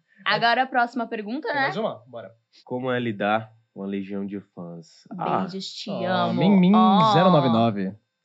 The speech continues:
Speaker 3: Eu tô pensando aqui se em alguma das, das minhas respostas eu ra-, já respondi, mas eu acho que não. É,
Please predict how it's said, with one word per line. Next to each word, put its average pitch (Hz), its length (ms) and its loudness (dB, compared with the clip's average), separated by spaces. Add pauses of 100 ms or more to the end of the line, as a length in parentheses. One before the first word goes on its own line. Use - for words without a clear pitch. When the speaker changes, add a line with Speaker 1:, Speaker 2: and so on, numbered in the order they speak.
(160)
Speaker 3:
Eu 104 80 -14
tô 110 80 -10
pensando 117 380 -6
aqui 117 200 -8
se 110 140 -8
em 113 40 0
alguma 107 280 -2
das, 110 320 -4
das 101 540 -8
minhas 101 260 -6
respostas 101 480 -6
eu 107 140 2
ra-, 101 180 -2
já 104 160 -2
respondi, 104 420 0
mas 95 220 0
eu 101 60 2
acho - 180 0
que 143 80 2
não. 113 180 4 (500)
É, 110 520 2